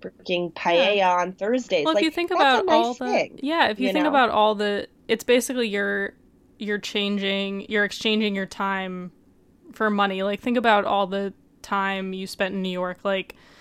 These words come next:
Speaker 2: going to a book club, or all the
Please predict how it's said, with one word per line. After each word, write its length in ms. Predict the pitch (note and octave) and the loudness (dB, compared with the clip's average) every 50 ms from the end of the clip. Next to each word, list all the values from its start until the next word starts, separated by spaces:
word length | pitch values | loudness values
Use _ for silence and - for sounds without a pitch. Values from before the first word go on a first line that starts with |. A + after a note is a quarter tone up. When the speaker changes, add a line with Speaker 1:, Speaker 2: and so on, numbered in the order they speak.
| - - _ _ _ _ _ _ _ _ _ _ - | -20 -20 _ _ _ _ _ _ _ _ _ _ 2
Speaker 2:
going 220 | A3 A3+ A3+ G#3+ | 4 4 4 6
to 60 | G#3 | 4
a 80 | G#3 G3+ | 2 2
book 220 | - G#3+ G3 G3 | 2 0 0 0
club, 320 | - - F#3+ F#3+ F#3 F#3 - | 2 2 2 2 2 0 -2
or 180 | - G3+ G3 | 0 0 2
all 160 | G3 G3 G3 | 2 0 -2
the 280 | F#3 G3+ G3 G3 G3 | -2 -4 -4 -4 -6